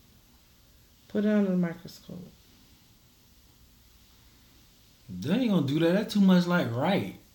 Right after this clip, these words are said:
Speaker 1: Well, we ain't here to tell them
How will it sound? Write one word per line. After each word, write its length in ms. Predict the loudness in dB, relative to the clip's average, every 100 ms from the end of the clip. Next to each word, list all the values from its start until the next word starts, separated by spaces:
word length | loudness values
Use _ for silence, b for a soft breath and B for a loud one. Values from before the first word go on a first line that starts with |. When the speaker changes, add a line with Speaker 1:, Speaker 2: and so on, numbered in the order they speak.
| _ _ _ -20 B B B B B B B B
Speaker 1:
Well, 220 | 0 2
we 140 | 4 4
ain't 100 | 4
here 200 | 4 2
to 100 | 0
tell 240 | 2 2
them 320 | 2 0 -2